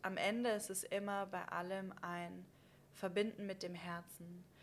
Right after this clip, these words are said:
Und ich glaub, jede Entscheidung in meinem Leben, die ich aus meinem Herzen getroffen hab,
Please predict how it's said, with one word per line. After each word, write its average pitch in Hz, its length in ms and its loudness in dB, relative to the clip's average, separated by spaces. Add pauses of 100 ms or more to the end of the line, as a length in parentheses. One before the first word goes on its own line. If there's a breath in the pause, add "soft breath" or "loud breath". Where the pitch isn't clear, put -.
(300 loud breath)
Und 190 360 0
ich 180 160 -8
glaub, 190 300 6
jede 208 360 6
Entscheidung 190 720 4
in 175 140 -4
meinem 170 380 -2
Leben, 185 400 0
die 175 80 -10
ich 175 160 -6
aus - 140 -8
meinem 165 180 -8
Herzen 180 760 -4
getroffen 175 600 -6
hab, 185 200 -6